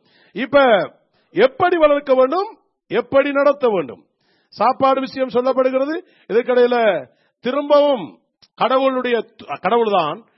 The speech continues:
கடவுள் மனோபாக்கு போதிப்பார். அது இன்னொரு பிரசங்கம். ஒரு பிர-, நீங்களும் நிறைய பிரசங்கங்கள் கேட்டிருக்கிறீங்க, இன்றைக்கு ஒரு பிரசங்கம் கேட்கிறீங்க. அல்லேலூயா. இந்த பிரசங்கம் உங்களுக்கு கேட்கக்கூடாது, விளங்கணும்.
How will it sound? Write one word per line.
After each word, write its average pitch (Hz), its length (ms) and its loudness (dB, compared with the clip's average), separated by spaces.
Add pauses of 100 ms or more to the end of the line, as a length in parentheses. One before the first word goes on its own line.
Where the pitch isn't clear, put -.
(180)
கடவுள் 240 440 0
மனோபாக்கு 233 760 0
போதிப்பார். 196 520 0 (100)
அது 160 120 -14
இன்னொரு 233 260 -8
பிரசங்கம். 139 440 -10 (1200)
ஒரு 185 160 -4
பிர-, 208 240 -6
நீங்களும் 220 280 -10
நிறைய 240 220 -4
பிரசங்கங்கள் 240 460 -6
கேட்டிருக்கிறீங்க, 233 720 -4 (1500)
இன்றைக்கு 202 320 -6
ஒரு 208 120 -2
பிரசங்கம் 185 480 -6
கேட்கிறீங்க. 120 460 -12 (300)
அல்லேலூயா. 151 560 -2 (640)
இந்த 165 180 -10
பிரசங்கம் 190 800 -8 (440)
உங்களுக்கு 170 500 -8
கேட்கக்கூடாது, 175 760 -4 (360)
விளங்கணும். 139 560 -6